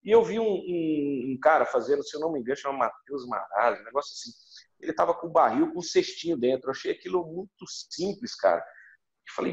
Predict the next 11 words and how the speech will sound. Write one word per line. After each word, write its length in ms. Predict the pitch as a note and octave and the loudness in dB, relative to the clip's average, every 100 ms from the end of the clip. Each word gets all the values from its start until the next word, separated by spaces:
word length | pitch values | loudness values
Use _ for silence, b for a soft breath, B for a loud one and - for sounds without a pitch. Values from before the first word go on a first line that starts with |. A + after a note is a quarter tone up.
| D#3 | -4
"Bicho, 260 | F#3 - | -6 0
ao 40 | E3+ | 4
invés 160 | G3 | 4
de 40 | - | 4
fazer 200 | G3 F#3+ | 4 4
aquele 160 | F3 | 2
monte 220 | D3 E3+ | 4 4
de 120 | D3+ - | 2 2
panela, 360 | B2 C3+ D3 | 2 2 2
eu 60 | D3+ | 2
vou 600 | D3 D#3+ D#3+ D#3+ D#3 D3 | 2 0 2 4 2 0